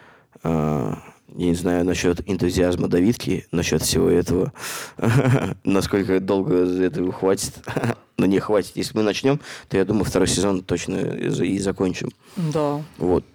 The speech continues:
Speaker 1: И второй сезон точно, прям в двести процентов случае мы хотим залетать на YouTube.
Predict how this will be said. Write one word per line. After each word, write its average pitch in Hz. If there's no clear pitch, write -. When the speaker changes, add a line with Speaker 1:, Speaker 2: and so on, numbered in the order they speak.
Speaker 1:
И 92
второй 104
сезон 95
точно, 95
прям 85
в 80
двести 90
процентов 87
случае 90
мы 90
хотим 92
залетать 90
на 87
YouTube. 87